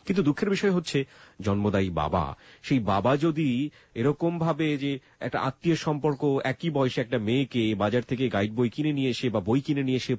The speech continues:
পড়াচ্ছে, আর পাশাপাশি নিজের ঘরের সন্তান সে পড়তে যাচ্ছে কিন্তু তার প্রতি সে আগ্রহ অনুভব করছে না, এবং ক্লাস ফাইভ পর্যন্ত তাকে দেয়া গিফট মাত্র একটি বা দুটি,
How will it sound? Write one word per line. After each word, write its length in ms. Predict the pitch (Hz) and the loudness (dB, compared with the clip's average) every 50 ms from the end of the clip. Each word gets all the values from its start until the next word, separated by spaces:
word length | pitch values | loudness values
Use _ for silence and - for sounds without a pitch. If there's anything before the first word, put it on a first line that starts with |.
| - - | -2 0
পড়াচ্ছে, 640 | 107 101 113 143 135 - - - 107 90 82 92 - - - - - - | 0 2 2 2 0 -2 -4 -4 -2 -2 -4 -6 -10 -14 -20 -20 -16 -6
আর 100 | - 104 101 | -4 -4 -2
পাশাপাশি 480 | - - 123 - 156 147 135 - 139 | -2 -2 -2 0 0 0 0 0 0
নিজের 300 | 120 113 117 110 127 123 | 0 0 0 2 0 0
ঘরের 260 | 117 - 139 131 135 127 | 0 0 0 0 0 0
সন্তান 580 | - - 117 101 92 98 92 87 85 90 104 | -2 -2 -2 -2 -2 -2 -2 -2 -2 -4 -6
সে 280 | 104 - - 123 135 156 - | -8 -4 0 0 0 0 0
পড়তে 280 | - 147 139 - 170 156 | 0 -2 -2 0 -2 0
যাচ্ছে 280 | 131 117 107 - - 117 | 0 0 -2 -2 -4 -4
কিন্তু 160 | 107 107 113 | -4 -4 -2
তার 160 | - 107 98 | -2 -2 -2
প্রতি 240 | 98 117 107 - 104 | -2 -4 -6 -6 -6
সে 220 | - - 101 92 - - - - - - _ | -4 -2 -2 -4 -4 -6 -18 -20 -20 -10 _
আগ্রহ 360 | - 107 101 98 117 123 135 | -2 -2 0 2 2 4 4
অনুভব 280 | 123 113 117 90 107 104 - _ | 4 2 0 0 -2 -4 -4 _
করছে 360 | - 185 175 - - - 127 | -2 -2 -2 -2 -4 -4 -2
না, 240 | 90 85 80 80 76 - - - - - _ | -2 -2 -4 -4 -6 -10 -16 -20 -20 -10 _
এবং 220 | - 110 117 120 117 | 0 2 2 2 2
ক্লাস 240 | - 139 139 - - | 0 0 0 0 0
ফাইভ 180 | 143 139 160 - - | 0 0 0 0 0
পর্যন্ত 280 | 160 151 147 160 151 | -2 0 0 -2 -2
তাকে 380 | 151 143 - 127 117 - 143 139 | -2 0 0 -2 0 0 -2 0
দেয়া 200 | 117 123 120 113 | 2 2 0 0
গিফট 260 | 98 92 120 - - | 0 -2 -6 -6 -4
মাত্র 260 | 117 113 104 - 107 | -4 -4 -2 0 0
একটি 260 | 107 101 - - 127 | -2 -2 -2 -2 -2
বা 100 | 107 104 | 0 0
দুটি, 440 | 98 85 113 131 - - 98 85 76 | 0 2 0 0 0 -2 -4 -4 -6